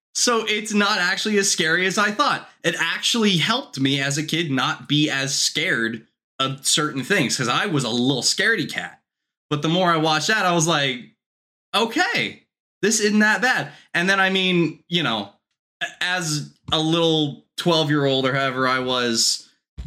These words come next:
there was certain scenes with Scooby and Shaggy to where I was like, "I could eat double that." And it was very relatable.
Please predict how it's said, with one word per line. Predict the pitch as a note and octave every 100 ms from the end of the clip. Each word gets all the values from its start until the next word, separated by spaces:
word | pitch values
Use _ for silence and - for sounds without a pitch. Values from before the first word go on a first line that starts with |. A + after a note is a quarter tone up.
| - -
there | C#3+ D3+ D3+ D3+
was | C3 A#2+
certain | E3 D3 C3
scenes | B2 C#3+ C#3
with | B2
Scooby | - C#3+ C#3+ C#3
and | B2
Shaggy | D#3 D3 C#3+
to | C#3
where | B2+
I | A#2
was | A2+
like, | G#2 F#2+ - _ _ _ _ -
"I | C#3+
could | C#3+ D3
eat | C3+ C#3 C3+
double | C#3 C3+ C3 A#2+
that." | B2 C3 C#3 C3+ - _ _ _ _ _ -
And | C#3 B2 A#2+ A#2 - D#3+
it | D3+
was | B2+
very | F#3 F#3
relatable. | D#3 C#3+ B2 A2 F#2 D2